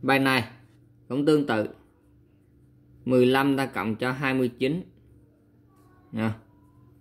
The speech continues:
Rồi. Mẫu là ba mươi bảy.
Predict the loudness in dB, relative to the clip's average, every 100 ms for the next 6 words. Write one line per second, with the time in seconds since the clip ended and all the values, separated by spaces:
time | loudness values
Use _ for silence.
0 | _ _ _ _ _ _ _ _ _ _
1 | -12 -2 0 -2 -6 _ _ _ _ _
2 | _ _ _ _ _ _ _ _ _ _
3 | -8 -2 0 0 2 2 0 -2 -4